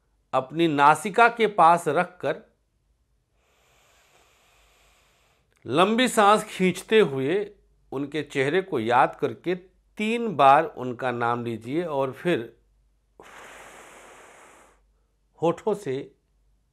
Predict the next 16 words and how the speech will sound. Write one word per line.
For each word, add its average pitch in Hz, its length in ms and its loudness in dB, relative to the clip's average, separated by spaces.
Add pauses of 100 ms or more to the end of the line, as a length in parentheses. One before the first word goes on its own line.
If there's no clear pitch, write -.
(760)
सांस 117 360 -8
छोड़ 95 220 -18
दीजिए - 380 -20 (1900)
और 147 180 0
इसे 214 300 0
कागज 202 540 6
में 208 200 0
फोल्ड 190 480 2
करके 160 680 -4 (400)
शाम 196 540 0
तक - 300 -6
के 160 160 -4
लिए 151 200 -2
अपने 151 320 -4
पास 127 460 -2
रखिए। 127 500 -12